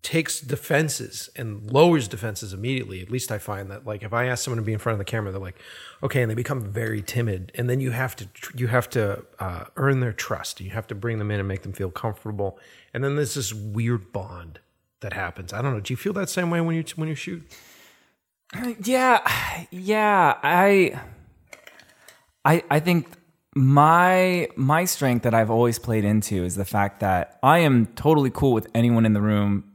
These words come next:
Speaker 2: stealing the spotlight. I, I, I really, I don't really want, I, I, see, I have the opposite problem with most people. I don't really care if I'm remembered. That sounds weird, but,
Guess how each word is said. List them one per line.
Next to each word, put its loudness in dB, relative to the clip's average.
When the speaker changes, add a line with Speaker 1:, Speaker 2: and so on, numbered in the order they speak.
Speaker 2:
stealing -2
the -2
spotlight. -2
I, 6
I, 6
I 4
really, 6
I 8
don't 6
really 6
want, 6
I, 2
I, -12
see, 4
I 10
have 6
the 8
opposite 6
problem 2
with 2
most -2
people. -2
I 4
don't 2
really 2
care 0
if 0
I'm 0
remembered. 0
That 0
sounds 4
weird, -6
but, 0